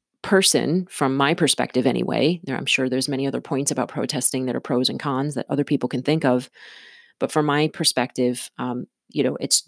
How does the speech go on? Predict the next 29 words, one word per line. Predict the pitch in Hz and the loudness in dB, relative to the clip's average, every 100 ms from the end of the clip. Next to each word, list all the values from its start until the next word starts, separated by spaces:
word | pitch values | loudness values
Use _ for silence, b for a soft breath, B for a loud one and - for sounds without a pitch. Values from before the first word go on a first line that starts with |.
| - | -4
it's | 156 - | -2 0
best | - 127 - | 0 2 2
that | - - | 0 0
people | 160 160 147 | -2 0 0
are | 139 139 | 0 0
informed | 139 - 135 135 170 196 - | -2 -2 0 2 0 -2 -2
and | 135 | -2
make | 131 151 | -2 0
a | |
choice | - 135 127 - - - _ - | 0 2 2 4 2 -2 _ -8
before | 139 - 131 131 135 - b b b b b - | -4 2 2 2 0 -6 b b b b b 0
going | 143 143 | 2 2
into | 131 - 123 | 0 -2 0
a | |
situation. | - 123 123 113 - - - 147 | 0 0 -2 0 0 -2 -4 0
And, | 147 | 4
oh, | 151 131 - | 4 2 0
keep | 196 190 | 2 4
in | 160 | 2
mind | 139 139 143 - | 2 0 -2 -4
that, | 139 - - - | -2 -2 -4 -6
um, | 123 - - 147 | -6 -6 -10 -2
looting | 160 151 147 135 | 2 2 0 -4
and | 131 | -4
protesting | 131 - 139 - 135 | -4 -4 -6 -4 -4
are | - 131 | -4 -4
very, | 143 135 | -2 0
very | 127 127 123 | -2 -4 -4
different. | - - - - | -6 -6 -8 -8